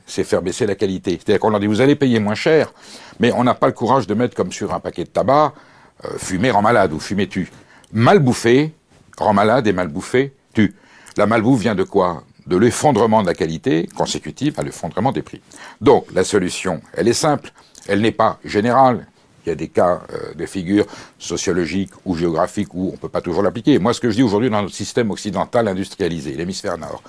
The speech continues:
nous consommons trop. On mange trop en quantité et surtout on mange trop de mauvaise,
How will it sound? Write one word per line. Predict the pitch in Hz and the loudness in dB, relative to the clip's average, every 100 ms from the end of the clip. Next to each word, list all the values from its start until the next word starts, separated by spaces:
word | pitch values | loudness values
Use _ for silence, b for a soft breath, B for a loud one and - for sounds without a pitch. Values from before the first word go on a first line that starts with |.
| B B B - | B B B -4
nous | 110 147 | 2 2
consommons | - 110 - 127 101 | 4 0 2 -2 -2
trop. | 90 - - _ b b b b _ - | -4 -6 -8 _ b b b b _ -12
On | |
mange | 80 73 - | -8 -8 -2
trop | - 110 147 _ _ - | 2 4 2 _ _ -12
en | - | -8
quantité | - - - 98 156 190 b b | -6 -8 -2 0 0 -2 b b
et | 98 | -6
surtout | - - 143 | -4 -2 0
on | |
mange | 98 101 - | 0 -2 -2
trop | 127 | -2
de | 110 | 0
mauvaise, | 87 101 92 78 | 0 0 0 -2